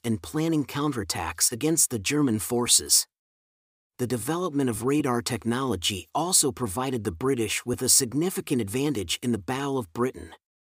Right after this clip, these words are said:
The Chain Home Radar Network, a series of early warning radar stations along the British coast, enabled the detection of incoming German aircraft formations.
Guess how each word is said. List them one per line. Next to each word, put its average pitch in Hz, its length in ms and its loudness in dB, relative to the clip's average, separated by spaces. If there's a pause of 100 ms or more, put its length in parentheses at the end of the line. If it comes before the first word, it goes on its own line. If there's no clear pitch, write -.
(480)
The 107 100 -2
Chain 175 380 2
Home 147 340 2
Radar 135 360 2
Network, 110 580 -2 (160)
a 143 80 0
series 196 540 4
of 107 120 -2
early 143 300 4
warning 123 460 4
radar 117 340 2
stations 90 720 0
along 135 320 0
the 127 100 0
British 127 380 0
coast, - 540 -2 (240)
enabled 160 440 2
the 135 80 -4
detection 123 580 -2
of 104 100 -4
incoming 147 540 2
German 139 400 2
aircraft 123 540 -4
formations. 110 840 0